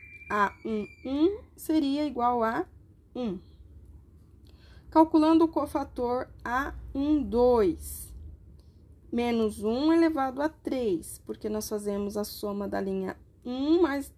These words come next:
dois da coluna, do-, o dois, o J, né?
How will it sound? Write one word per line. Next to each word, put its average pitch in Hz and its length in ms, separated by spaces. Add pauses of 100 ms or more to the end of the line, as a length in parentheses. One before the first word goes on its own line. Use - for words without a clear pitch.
(120)
dois 233 420
da 277 120
coluna, 254 680 (760)
do-, 220 260 (260)
o 214 140
dois, 214 380
o 220 80
J, 202 440
né? 214 200